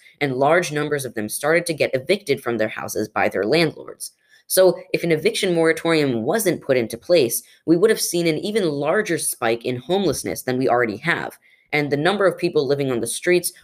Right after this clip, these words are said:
would have been disastrous for spreading covid nineteen. An eviction moratorium, in this way, protects the people who have the most to lose from being evicted. Landlords, however,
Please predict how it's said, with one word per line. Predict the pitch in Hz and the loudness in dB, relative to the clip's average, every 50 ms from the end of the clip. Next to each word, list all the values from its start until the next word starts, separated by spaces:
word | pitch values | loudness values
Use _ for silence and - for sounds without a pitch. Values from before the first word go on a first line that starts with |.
| - - | -6 -2
would | 165 175 | 0 0
have | 165 160 | 0 2
been | 170 165 160 151 | 2 0 2 2
disastrous | 156 156 147 139 - 143 139 143 - - - 135 120 - | 0 0 0 0 -2 -2 -2 -2 -4 -4 -4 -4 -4 -4
for | - - 127 | -4 -8 -8
spreading | - - - 123 113 107 107 104 101 | -8 -6 -4 -4 -2 -2 -2 -4 -4
covid | - - 127 117 113 - - | -2 -2 -2 0 -2 -4 -4
nineteen. | 107 104 104 107 - - 208 160 85 - - _ _ _ _ _ _ _ - | -4 -4 -4 -4 -4 -2 -2 -2 -2 -4 -12 _ _ _ _ _ _ _ -4
An | 151 156 | -2 0
eviction | 151 156 196 233 233 - 208 190 175 | 0 2 2 2 2 0 -2 0 0
moratorium, | 165 160 156 147 139 143 - - - 247 240 208 151 127 123 117 113 | 2 2 2 0 0 -2 -4 -2 2 2 2 2 2 0 0 -2 -4
in | - 117 120 101 | -4 -4 -4 -4
this | 104 - - | -6 -4 -2
way, | 147 139 107 104 98 - _ _ _ _ _ - | 0 2 2 0 0 -4 _ _ _ _ _ -6
protects | - 151 - - 233 233 233 - | -6 -4 -2 -2 -4 -4 -6 -8
the | - 160 | -8 -4
people | - 160 160 160 156 156 156 | -2 -2 0 0 0 0 0
who | 151 147 | -2 -2
have | 147 151 139 131 131 | -2 -2 -2 -2 0
the | 135 123 | -2 -2
most | 120 123 131 147 165 160 - - | 0 2 2 2 2 2 -2 -4
to | - 151 | -4 -2
lose | 131 120 120 110 107 - | -2 0 0 -2 -2 -4
from | - 120 123 | -6 -8 -6
being | 120 - 90 95 107 - | -6 -4 -4 -4 -4 -6
evicted. | 110 113 - 185 180 - - 71 - - _ _ _ _ _ _ - | -4 -2 -2 -2 -2 -2 -8 -8 -8 -10 _ _ _ _ _ _ -2
Landlords, | 170 208 240 233 190 170 151 147 139 135 - | 0 0 2 2 2 2 2 2 2 2 2
however, | 147 139 131 123 131 127 123 - | 2 2 4 4 4 2 2 0